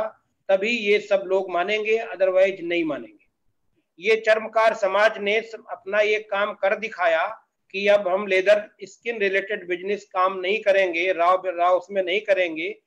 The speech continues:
ये उनका एक बड़ा appreciable प्रयास था, efforts था, जिसमें वो सम-, अ, success हो गए। मगर ये वाल्मीकि समाज में हम इस काम को करने कराने में सफल नहीं हो पा रहे हैं।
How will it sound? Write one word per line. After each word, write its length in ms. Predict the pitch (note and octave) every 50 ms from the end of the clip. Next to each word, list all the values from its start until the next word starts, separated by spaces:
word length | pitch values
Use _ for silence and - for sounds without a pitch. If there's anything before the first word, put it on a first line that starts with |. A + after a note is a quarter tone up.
| _ _ _ _ _ E3+
ये 200 | F3 G#3+ A#3 A#3+
उनका 440 | A#3 G#3 G3+ G3+ - - G#3+ A3
एक 300 | A3 G#3 G#3 A3 A3 G#3+ E3+ D#3
बड़ा 300 | D#3+ E3+ F#3+ G#3 G#3+ A3
appreciable 920 | A3 G#3+ - F#3 F3+ - _ G#3+ A#3+ A#3 - - F#3 F#3 F#3 F#3 G3 G3+
प्रयास 380 | G3 - - E3 E3 E3+ F#3+ F#3
था, 300 | - - G3 G3 G3+ G3+
efforts 400 | F#3+ E3+ - - E3+ G3+ G3+ -
था, 520 | - _ _ F#3 G3 A3 A#3 - - _ _ _ _ _
जिसमें 340 | F3+ F#3+ F#3+ F3 F#3+ G#3 A3
वो 240 | G#3 F#3+ G3+ A3 A3+
सम-, 380 | A3+ - - E3 E3 F#3 F#3+ F#3+
अ, 500 | - - _ - F3 E3+ E3+ E3 E3 D#3+
success 480 | - _ G3 G3 - B3 B3 A#3 -
हो 140 | F#3+ F3 E3
गए। 260 | E3 F3 F#3 G#3 A3+ - _ _ _ _ _ _ _ E3+
मगर 240 | F3+ - A3+ A#3
ये 200 | A#3 G#3+ A3 A3+
वाल्मीकि 480 | A3+ G3+ F#3+ G3 G#3 G#3 A3 A#3+ B3 B3
समाज 360 | - _ G3+ F#3+ G3+ G#3 G3+ G3+
में 320 | G3 G3 F#3 F3+ F3 G3 - _ _ _ _ _ _
हम 240 | F3+ G3+ A#3 B3 C#4
इस 160 | A3+ F3 - -
काम 320 | _ G3+ G3+ G#3 G#3 G3
को 240 | G3 - G#3+ G#3+ G#3
करने 340 | - G3 F#3 F#3 G3 G#3 G3
कराने 400 | G3+ G3 F#3+ F#3+ F#3+ F#3+ G3 G3
में 160 | G#3 G#3 G3
सफल 360 | - F3+ - - F#3 F#3 F#3
नहीं 200 | E3+ F3 G3+ A3+
हो 140 | G#3 G3 F#3+
पा 200 | F#3+ F3 D#3 D3
रहे 100 | C#3+ C#3
हैं। 160 | C3 - _